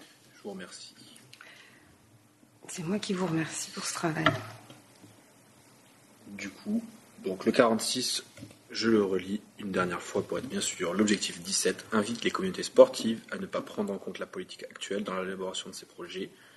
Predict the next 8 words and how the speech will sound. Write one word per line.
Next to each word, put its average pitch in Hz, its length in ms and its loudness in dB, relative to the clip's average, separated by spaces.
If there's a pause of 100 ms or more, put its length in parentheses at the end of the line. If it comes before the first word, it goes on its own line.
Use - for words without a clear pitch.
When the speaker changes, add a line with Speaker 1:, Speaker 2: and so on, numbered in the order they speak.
(120)
Speaker 1:
dès 107 180 2
lors 107 340 4
qu'elle 92 180 -4
porte - 380 2
atteinte 107 540 -4 (200)
à 90 100 2
la 87 140 0
présente 98 560 0